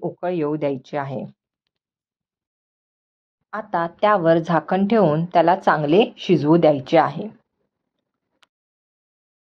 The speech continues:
थोड्या वेळाने झाकण काढून बघायचे आहे आता त्याला चांगली उकळ आलेली आहे, तुम्ही बघू शकता. नंतर त्याला चांगले परतून पाच एक मिनटं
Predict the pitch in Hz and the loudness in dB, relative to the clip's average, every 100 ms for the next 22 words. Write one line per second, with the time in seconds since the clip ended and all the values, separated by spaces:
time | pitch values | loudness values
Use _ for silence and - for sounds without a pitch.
0 | _ - 214 247 233 180 151 147 151 165 | _ -4 0 2 4 4 2 0 -4 -8
1 | - 170 156 175 175 175 156 185 202 156 | -6 -2 0 0 0 2 0 0 0 2
2 | 147 139 160 160 170 151 151 _ _ _ | 0 -2 0 0 0 -2 -4 _ _ _
3 | - 190 233 233 160 160 165 156 147 175 | -8 -4 -2 0 2 2 0 -2 -2 -2
4 | 208 151 - 165 220 - 160 147 147 156 | -2 -4 0 2 2 0 -2 0 0 2
5 | 160 147 143 170 _ _ - 175 190 202 | 2 0 -10 -14 _ _ -10 -6 -2 0
6 | 160 156 165 165 - 151 135 - _ _ | 0 0 -2 -4 -6 -16 -16 -18 _ _
7 | _ _ _ _ _ _ _ _ _ _ | _ _ _ _ _ _ _ _ _ _
8 | _ _ _ _ _ 202 208 190 160 156 | _ _ _ _ _ -8 -4 0 0 2
9 | 156 156 156 165 156 151 156 175 175 175 | 2 2 0 0 0 0 0 0 0 0
10 | 156 147 156 - _ _ _ _ _ _ | -2 -2 -4 -10 _ _ _ _ _ _
11 | _ 165 196 - 202 208 202 185 180 | _ -8 -8 -8 -8 -4 -2 -2 -2